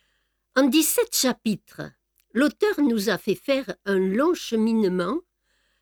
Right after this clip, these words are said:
dans les pages et les paysages de la Bible, tout en gardant l'œil d'un jardinier qui nous fait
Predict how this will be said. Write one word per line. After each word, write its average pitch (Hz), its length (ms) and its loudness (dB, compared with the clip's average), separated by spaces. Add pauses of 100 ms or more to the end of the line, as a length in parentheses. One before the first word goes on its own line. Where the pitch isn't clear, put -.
(120)
dans 196 240 2
les 180 200 2
pages 214 600 -2 (160)
et 240 80 2
les 190 160 2
paysages 180 800 -2
de 190 100 0
la 202 160 0
Bible, 180 440 -2 (1000)
tout 254 220 -2
en 202 160 4
gardant 190 600 0 (100)
l'œil 196 420 0
d'un 185 240 0
jardinier 226 760 0
qui - 180 -6
nous 202 140 0
fait - 340 -2